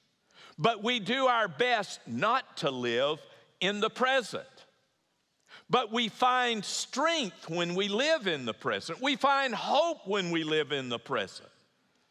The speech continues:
The theologians would say it this way: "In Christ Jesus,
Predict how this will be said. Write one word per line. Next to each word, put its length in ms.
The 140
theologians 840
would 180
say 220
it 160
this 220
way: 200
"In 300
Christ 640
Jesus, 840